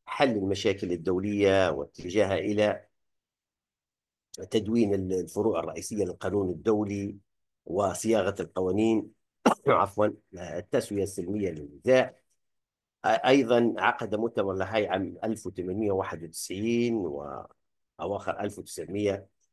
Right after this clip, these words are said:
وسبعة. كانت، آه، مؤتمر لاهاي يعقد في جلسات، آه، متنوعة. آه، أيضًا، آه، المؤتمر الأول ل-، لاهاي هذا عام ألف وتسعمية وواحد وألف وثمانمية واحد وتسعين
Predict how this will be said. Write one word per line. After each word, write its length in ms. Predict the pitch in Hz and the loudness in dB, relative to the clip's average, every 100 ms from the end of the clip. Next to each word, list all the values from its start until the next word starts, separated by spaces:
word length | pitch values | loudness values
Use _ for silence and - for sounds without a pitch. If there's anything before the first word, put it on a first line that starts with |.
| _ _ - | _ _ -12
وسبعة. 840 | 90 76 87 - 131 110 104 - - | -10 -8 -8 0 0 4 2 2 -2
كانت، 380 | 110 104 98 - 101 - | 0 0 -4 -10 -16 -10
آه، 160 | 90 90 | -10 -6
مؤتمر 380 | 104 104 90 90 | -6 -4 -6 -4
لاهاي 380 | 87 98 101 | -2 -2 0
يعقد 420 | 110 101 - 107 95 | -2 -2 -6 -12 -12
في 140 | - 92 | -10 -6
جلسات، 640 | 87 80 - 101 107 - - _ _ _ _ 90 | -6 -6 0 4 4 2 -18 _ _ _ _ -2
آه، 360 | 95 85 82 | 0 0 -4
متنوعة. 840 | 87 90 87 92 113 110 95 95 - _ _ _ - | -4 -4 -2 2 4 4 4 2 -2 _ _ _ -8
آه، 1080 | 87 90 90 87 87 85 85 85 85 82 82 110 | -6 -6 -6 -6 -6 -4 -6 -6 -8 -8 -8 0
أيضًا، 480 | 135 113 117 113 - | 2 4 2 2 -2
آه، 840 | 95 92 87 87 85 85 85 80 80 | -4 -2 -2 -4 -4 -6 -6 -8 -8
المؤتمر 600 | 92 120 117 101 98 92 | -2 -2 -2 -2 -2 -4
الأول 720 | 80 62 - 98 127 113 95 87 | -6 -10 -4 2 2 2 -2 -4
ل-، 840 | 78 82 87 85 82 80 82 80 | -12 -14 -14 -12 -12 -10 -12 -8
لاهاي 680 | 82 80 - - 101 90 85 | -8 -8 -10 -2 0 0 -6
هذا 180 | 85 80 | -10 -10
عام 180 | 92 95 | -10 -8
ألف 200 | 98 95 | -10 -10
وتسعمية 400 | 85 87 95 95 | -16 -10 -6 -4
وواحد 400 | 87 87 - 82 | -4 -6 -8 -12
وألف 360 | 80 95 98 85 | -8 -6 -8 -10
وثمانمية 360 | 95 92 98 | -8 -6 -6
واحد 140 | 92 - | -8 -14
وتسعين 500 | - 107 120 120 | -14 -4 -4 -4